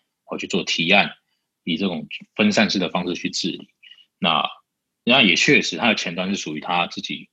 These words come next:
本身的。那 Uniswap 作为一家美国公司，他当然要去按照美国的法规去做事嘛。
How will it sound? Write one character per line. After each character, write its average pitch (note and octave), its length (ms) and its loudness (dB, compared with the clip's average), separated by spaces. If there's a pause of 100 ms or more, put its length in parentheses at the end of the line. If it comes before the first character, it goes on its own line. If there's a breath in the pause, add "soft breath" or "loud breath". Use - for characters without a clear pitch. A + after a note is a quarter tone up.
本 - 180 -4
身 E2 160 -2
的。 D#2+ 180 -10 (220)
那 F#2 120 0
Uniswap G2 520 4
作 F2+ 160 0
为 F2 80 -2
一 - 20 -6
家 F#2 120 4
美 E2+ 120 -2
国 D#2+ 140 -4
公 D#2+ 180 -6
司， - 120 0
他 E2 100 -2
当 F2+ 160 2
然 E2 120 -2
要 E2 120 -4
去 D#2+ 320 -4 (320 soft breath)
按 F#2+ 200 2
照 F2+ 200 4
美 D2+ 160 -2
国 D#2 180 -4
的 D#2+ 80 -6
法 - 160 -2
规 D#2+ 160 -6
去 D2+ 100 -6
做 C#2+ 220 -4
事 - 260 0
嘛。 - 60 -20